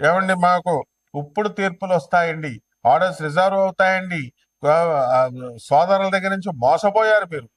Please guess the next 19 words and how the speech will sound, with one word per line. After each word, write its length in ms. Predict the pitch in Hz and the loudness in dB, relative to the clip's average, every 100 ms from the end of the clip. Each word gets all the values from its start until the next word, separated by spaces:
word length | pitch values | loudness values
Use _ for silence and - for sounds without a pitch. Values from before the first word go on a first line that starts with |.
| _ _ _ _ | _ _ _ _
ఆ, 160 | 131 190 | 2 2
వాళ్ళ 380 | 151 147 180 190 | 4 4 4 2
వల్ల 440 | 196 208 190 175 - - | 2 2 2 0 -2 -2
దరిద్రం 360 | 160 175 208 | 0 0 -2
పట్టుకొని 340 | 202 196 202 202 | 0 -4 -4 -8
మీకు, 540 | 196 196 214 165 - _ _ _ | -10 -8 -4 -2 -4 _ _ _
ఆ, 200 | 135 139 | 2 2
సవతితల్లి 640 | 127 151 165 180 202 196 190 | 0 -2 -2 -4 -2 -2 -4
పిల్లల 380 | _ 156 185 | _ -2 0
వల్ల 200 | 196 190 | 0 0
దరిద్రం 420 | 190 151 160 175 175 | 0 -2 -6 -6 -6
పట్టుకొని 240 | 175 175 | -6 -8
కోర్టుల 500 | 165 _ 170 190 196 190 | -14 _ 0 0 -6 -12
చుట్టూ 160 | 175 185 | -12 -16
తిరుగుతున్నారు. 520 | 170 170 165 151 123 - _ _ - | -12 -12 -8 -4 -4 -6 _ _ -8
మీ 180 | 135 | -6
నాన్న 380 | 185 190 208 220 | 0 2 2 -2
చేసేటటువంటి 640 | 214 202 202 196 190 185 180 | -4 -4 -6 -8 -12 -12 -4
తప్పులకి 580 | 170 - 180 156 156 | -4 -4 -12 -8 -10